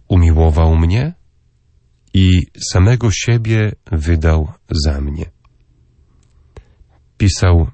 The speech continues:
Karol Wojtyła w swoim, jednym z wierszy swoich: „Miłość mi wszystko wyjaśniła. Miłość mi wszystko wyjaśniła”. Krzyż nam wszystko wyjaśnia. Jest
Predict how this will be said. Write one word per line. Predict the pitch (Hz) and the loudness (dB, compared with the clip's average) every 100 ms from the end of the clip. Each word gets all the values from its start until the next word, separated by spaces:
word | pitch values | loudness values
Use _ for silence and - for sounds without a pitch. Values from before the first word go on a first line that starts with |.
| _ _ _ - | _ _ _ -8
Karol | - 90 95 | 0 2 2
Wojtyła | 92 95 - 80 80 98 117 _ _ _ _ - _ - _ _ _ - | 2 -2 -2 -2 0 -2 -8 _ _ _ _ -20 _ -20 _ _ _ -18
w | - | -14
swoim, | - - 80 80 | -6 0 2 2
jednym | 80 80 78 | 2 2 0
z | 73 | 0
wierszy | 82 78 78 - | 0 0 -4 -4
swoich: | - 87 - - _ - _ _ - | -4 -4 -6 -16 _ -20 _ _ -2
„Miłość | 98 127 127 120 - | 2 2 2 0 -2
mi | 85 82 | 0 0
wszystko | - 98 90 - 85 | 0 -2 -4 -2 -2
wyjaśniła. | 80 76 73 - 71 - 95 _ _ _ _ _ _ _ _ | 0 0 -2 -6 -10 -10 -16 _ _ _ _ _ _ _ _
Miłość | 95 95 92 - | 0 2 2 0
mi | |
wszystko | 82 - 76 - 78 | -2 -2 -6 -4 -4
wyjaśniła”. | 73 78 78 - - - - _ _ _ _ _ _ _ | -2 -2 -4 -6 -6 -8 -12 _ _ _ _ _ _ _
Krzyż | - - - 139 - - | -10 -4 0 -2 -2 0
nam | 92 98 82 | 2 2 0
wszystko | - 101 - - 82 | -2 -6 -4 -4 -2
wyjaśnia. | 76 71 73 - 104 123 _ _ _ _ _ _ _ _ - | 0 -2 -4 -8 -12 -14 _ _ _ _ _ _ _ _ -4
Jest | 85 95 | 0 0